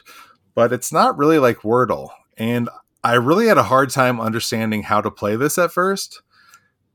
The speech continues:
until I watched the Destination Playdate video,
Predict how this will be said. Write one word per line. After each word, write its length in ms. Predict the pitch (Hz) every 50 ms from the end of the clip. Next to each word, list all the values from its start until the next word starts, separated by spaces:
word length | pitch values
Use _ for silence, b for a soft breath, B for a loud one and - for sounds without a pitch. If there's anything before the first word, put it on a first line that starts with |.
| _ - -
until 300 | 120 123 - - 156 180
I 80 | 185
watched 420 | 180 156 139 135 135 131 - - -
the 80 | 127
Destination 640 | 107 120 123 127 - - 135 127 127 120 - 120 110
Playdate 380 | - - 117 117 113 110 104 82
video, 580 | 78 98 101 120 135 151 165 185 196 185 160